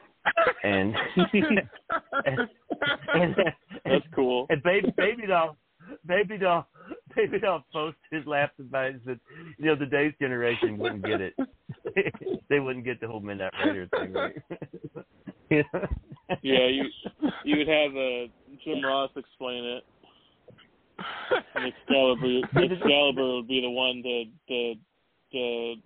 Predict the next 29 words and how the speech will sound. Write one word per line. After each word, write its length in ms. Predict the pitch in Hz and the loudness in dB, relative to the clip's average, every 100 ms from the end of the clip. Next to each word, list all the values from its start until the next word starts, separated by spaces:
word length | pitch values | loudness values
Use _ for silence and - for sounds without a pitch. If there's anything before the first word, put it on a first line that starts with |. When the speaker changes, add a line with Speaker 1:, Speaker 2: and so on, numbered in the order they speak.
| - 127 | -12 -2
Speaker 2:
get 320 | 131 - 117 | -2 -4 -6
J 160 | 123 | -2
R 160 | 120 123 | 0 0
to 80 | 117 | -2
explain. 560 | 113 - 123 120 120 113 _ _ _ _ - - _ _ - - - - 175 - | -8 -8 -6 -6 -8 -12 _ _ _ _ -20 -20 _ _ -16 -16 -12 -8 -6 0
Speaker 1:
Remember 260 | 151 202 285 | 0 0 -4
when 160 | 254 | -2
they 100 | 233 | -2
did 160 | 190 220 220 | 0 0 2
that 140 | 196 190 - 156 | 0 -2 -10 -8
years 180 | 160 170 | -6 -6
ago 300 | 165 156 160 | -6 -2 -2
with 160 | 156 120 | -2 -6
Barry 240 | 135 151 | -10 -8
Windham 480 | 131 139 147 151 147 | -8 -8 -6 -4 -4
and, 180 | 117 120 | -6 -4
uh, 180 | 110 98 | -2 -2
Brian 260 | 120 127 123 117 | -2 -4 -4 -6
Pillman 380 | 120 139 143 143 _ _ _ - | -6 -6 -8 -10 _ _ _ -6
with 120 | 104 | -4
the, 100 | 123 - | -2 4
uh, 100 | 110 | 4
yellow, 300 | 101 110 127 | 4 2 0
the 140 | 120 110 | -2 -2
yellow 280 | 117 123 110 | 0 2 2
dog? 380 | 101 98 120 127 _ _ _ _ _ _ _ _ - | 4 4 4 0 _ _ _ _ _ _ _ _ -2
Kinda 100 | 127 | 0
like 100 | |
the 100 | 107 | 0